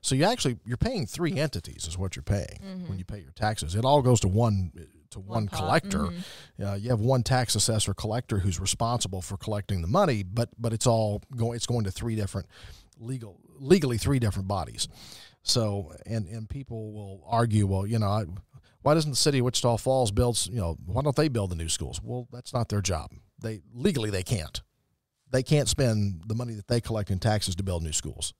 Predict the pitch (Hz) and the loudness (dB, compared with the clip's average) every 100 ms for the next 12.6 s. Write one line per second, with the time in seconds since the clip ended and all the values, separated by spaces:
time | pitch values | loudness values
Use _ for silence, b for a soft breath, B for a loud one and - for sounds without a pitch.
0 | - 113 123 123 - 110 - 101 95 - | -4 -2 0 0 0 0 -2 -4 -4 -4
1 | 90 92 82 80 69 73 - 120 69 - | -2 -2 -4 -4 -6 -6 -4 -2 -4 -10
2 | B B B B 95 98 95 101 139 123 | B B B B -4 0 2 2 4 2
3 | 110 - 107 - 101 - 117 101 107 104 | 2 2 2 4 2 4 2 2 -2 -2
4 | 101 98 - 90 95 104 135 80 - 98 | -2 -2 -2 -2 -2 -2 -2 -2 -6 2
5 | 131 156 95 104 107 113 104 101 104 78 | 4 4 2 -6 -6 -2 -2 -2 -4 -4
6 | 69 - - 110 - 160 131 90 - - | -8 -12 -10 -10 -4 -2 -2 -2 -8 -12
7 | - - - - - _ _ _ 190 175 | -12 -12 -16 -20 -20 _ _ _ -14 -14
8 | 185 113 104 - 101 - - 139 143 131 | -12 -14 -6 -4 0 -2 4 6 6 4
9 | 135 - 117 - 127 135 - 135 - 117 | 0 0 0 0 2 2 2 2 2 2
10 | 123 110 107 101 127 - 92 78 - - | 0 0 0 2 2 0 -4 -6 -4 -2
11 | 69 64 80 - B B B B - 123 | -2 -4 -10 -12 B B B B 0 2
12 | 117 - 127 113 104 95 | 2 4 4 4 2 0